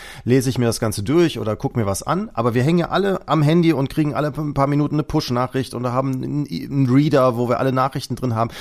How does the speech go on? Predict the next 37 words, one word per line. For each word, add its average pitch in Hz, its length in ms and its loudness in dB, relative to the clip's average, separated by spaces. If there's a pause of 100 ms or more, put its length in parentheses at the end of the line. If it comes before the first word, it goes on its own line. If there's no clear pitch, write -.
(160)
und 117 120 -2
dann 139 100 2
kommt 139 200 0
noch 123 100 -2
jede 135 220 2
halbe 127 180 2
Stunde 131 260 -2
im 139 100 -2
Radius 113 460 -2
und 110 160 -6
dann 127 160 -2
kommt's 131 380 -6
noch 131 160 -6
im, 135 120 -4
im, 135 200 -6
im 135 120 -4
Fernsehen 123 400 -2
zwischendurch 117 560 -6
und 113 160 -8 (400)
ja, 117 280 0 (100)
äh, 117 80 -4 (420)
vielleicht 123 380 -2
ist - 160 -6
das 120 160 -4
einfach 117 200 -6
ein 117 60 -6
bisschen 110 200 -8
zu 110 100 -6
viel 101 220 -10
für - 120 -10
die 95 100 -10
kleine, 107 500 -6
zumindest 147 340 0
für 180 120 -2
die 147 100 -6
kleine 120 260 -4
Micha-Seele. 87 760 -8